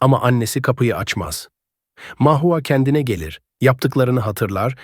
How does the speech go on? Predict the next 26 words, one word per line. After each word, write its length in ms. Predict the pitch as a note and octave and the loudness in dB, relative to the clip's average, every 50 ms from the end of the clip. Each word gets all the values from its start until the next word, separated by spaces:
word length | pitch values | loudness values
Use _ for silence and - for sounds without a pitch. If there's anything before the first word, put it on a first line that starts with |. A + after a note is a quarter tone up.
| - - - | -10 2 4
ve 160 | C3+ C3 B2+ | 4 4 6
büyük 240 | C#3+ E3 F#3 F3 - | 4 0 0 -2 -4
bir 80 | D#3+ | -6
utanç 400 | D3+ - C3 - D#3+ D#3+ D3+ - | -6 -4 -2 0 0 0 0 -2
içinde 440 | - B2+ - C#3+ C3 B2 C3 C3 C3 B2+ - | -4 -4 -2 0 0 0 0 0 -2 -2 0
aile 320 | - C3+ C3+ C#3 C#3+ F3 | 0 2 2 2 2 0
üyelerinden 720 | E3 E3 D3 C#3 C3 B2+ B2 B2 B2 A#2+ C3 C3+ C#3 - | 0 2 2 2 2 0 0 0 0 0 0 -2 0 0
özür 300 | C#3+ C3+ C3 C3+ A#2 G2+ | 0 2 2 2 2 0
diler. 380 | G2+ F#2 E2 D#2+ C#2 C#2 - - _ _ _ _ _ _ _ _ _ _ _ _ - | -2 -6 -8 -8 -8 -10 -12 -16 _ _ _ _ _ _ _ _ _ _ _ _ 0
Bu 120 | A2+ D3 | 0 0
sırada, 520 | C#3+ - C3 G#2+ F#2+ F2 F2 G2+ C3 E3+ - _ _ _ - G2 | 2 2 -2 -2 -2 -4 -6 -6 -6 -8 -10 _ _ _ -4 0
Canki 380 | B2+ C#3 D#3+ E3+ - - F3 | 2 4 4 2 2 0 0
cenaze 420 | C#3 D3 C3+ C#3 C3+ C3 C#3+ F3 E3 | 2 2 2 2 2 0 0 -2 0
kıyafetleri 600 | - D#3+ C#3+ C3 C3 D3 C3 - C3+ C3 C#3 C#3 | 0 0 0 0 0 -2 -2 -2 0 0 0 0
giymiş 360 | B2 B2+ B2+ C3 E3 E3 - | 0 0 2 2 2 2 0
olarak 340 | C3 A#2+ A#2 A2 G#2 G2+ - | 0 0 0 -2 -4 -4 -4
gelir 340 | - G2+ F#2+ A#2 C#3 C3+ - - - - - | -4 -2 0 0 -2 -2 -6 -14 -20 0 2
ve 60 | C#3+ | 2
ölüm 280 | C#3+ E3 D3+ F3 G3 F#3+ | 4 6 6 4 4 4
orucu 300 | E3+ C#3+ C#3+ C3+ E3 C#3 | 2 2 2 0 0 -2
tuttuğunu, 580 | - C#3 B2+ - - C3+ B2+ B2 C3 C#3+ D3+ - _ _ _ _ | -2 -4 -2 0 0 2 2 2 0 0 -2 -6 _ _ _ _
ya 160 | - C3 D#3 E3+ | 0 2 2 4
Mahua'nın 600 | F3 E3 C#3+ C3 E3+ E3 C#3+ C#3 C#3 C3 B2 A#2 | 2 0 2 2 2 2 2 2 2 2 2 0
bu 120 | D3 C3+ | 0 0
evden 340 | C3 B2 A#2 B2+ A#2 A2 G2+ | 0 0 0 0 0 0 0
gitmesi 580 | A2 C#3 - - C#3 B2 - - B2+ A#2+ A2 | -2 -2 0 0 -2 0 0 0 -2 -2 -2